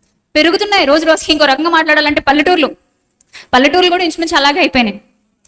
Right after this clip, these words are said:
అంటే ఇప్పుడు ఈ పత్రికలో ఉన్న మాటలు ఒకటి రెండు లేదా అన్ని మాటలు మనం చదివితే ఏదో ఒక విధంగా మనకి నేర్పిస్తాయి, ఏదో ఒక విధంగా మనల్ని నిలబెడతాయి. ఒకనాడు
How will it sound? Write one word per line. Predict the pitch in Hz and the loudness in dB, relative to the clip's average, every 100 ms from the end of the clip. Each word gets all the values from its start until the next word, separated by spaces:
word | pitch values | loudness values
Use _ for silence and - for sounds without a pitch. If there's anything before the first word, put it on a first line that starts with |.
| - - | -8 -2
అంటే | 302 | 0
ఇప్పుడు | 427 381 | 0 -2
ఈ | |
పత్రికలో | 370 311 339 381 403 | 0 0 2 2 2
ఉన్న | 370 | 2
మాటలు | 302 302 349 349 | 2 0 0 0
ఒకటి | 320 311 349 | 0 0 0
రెండు | 330 311 | -2 0
లేదా | 320 311 | 0 2
అన్ని | 302 311 | 0 0
మాటలు | 349 339 349 | 0 0 0
మనం | 339 320 | 0 0
చదివితే | 320 277 294 220 254 - _ _ _ - | 2 0 0 -2 -4 -10 _ _ _ 0
ఏదో | 302 453 | 2 2
ఒక | 453 | 2
విధంగా | 427 392 | 0 0
మనకి | 381 349 339 | -2 0 0
నేర్పిస్తాయి, | 302 330 320 - 277 | 0 -2 -4 0 0
ఏదో | 269 | 2
ఒక | 302 | 0
విధంగా | 302 285 285 | 0 0 2
మనల్ని | 262 262 247 | 2 2 0
నిలబెడతాయి. | 233 226 196 _ _ _ _ _ _ - - - - | 0 -2 -4 _ _ _ _ _ _ -20 -20 -20 -4
ఒకనాడు | 233 - 320 381 | -2 0 2 2